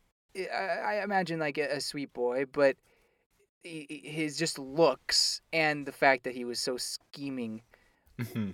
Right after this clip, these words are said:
Speaker 1: it just gives off an evil villain <laughs> kind of a thing. You know what I mean?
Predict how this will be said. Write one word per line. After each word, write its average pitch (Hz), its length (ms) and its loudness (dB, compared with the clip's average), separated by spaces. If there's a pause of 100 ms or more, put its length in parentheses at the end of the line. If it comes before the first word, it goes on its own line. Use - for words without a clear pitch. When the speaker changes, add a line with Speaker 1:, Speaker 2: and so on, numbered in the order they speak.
Speaker 1:
it 160 180 -12
just 165 200 -2
gives 185 180 8
off 170 160 10
an 160 80 0
evil 151 220 0
villain 131 320 2
<laughs> - 20 -6
kind 156 240 0
of 156 60 4
a 156 40 4
thing. 143 240 -2
You 185 120 2
know 175 80 6
what 175 100 6
I 170 80 6
mean? 170 260 -2